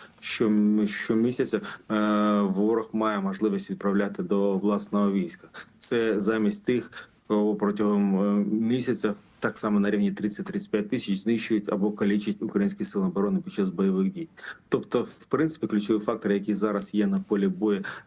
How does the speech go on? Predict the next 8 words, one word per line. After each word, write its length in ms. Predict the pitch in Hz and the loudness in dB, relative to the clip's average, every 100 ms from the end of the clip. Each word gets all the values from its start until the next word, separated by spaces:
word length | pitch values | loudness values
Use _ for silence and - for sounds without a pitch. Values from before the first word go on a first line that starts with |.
| - | -4
е, 240 | 107 107 | -2 0
впливаючим 760 | 104 - 113 104 101 95 - 104 | -2 -2 0 2 0 0 0 2
на 100 | 101 | 2
ситуацію, 580 | 107 143 180 214 170 147 | 0 0 0 0 -2 -2
це 180 | - 117 | -2 -2
фактор 440 | - - - - - - | 0 -2 -2 -6 -6 -6
живої 380 | 101 131 175 190 | -2 0 2 2
сили, 320 | - 156 - | 2 2 0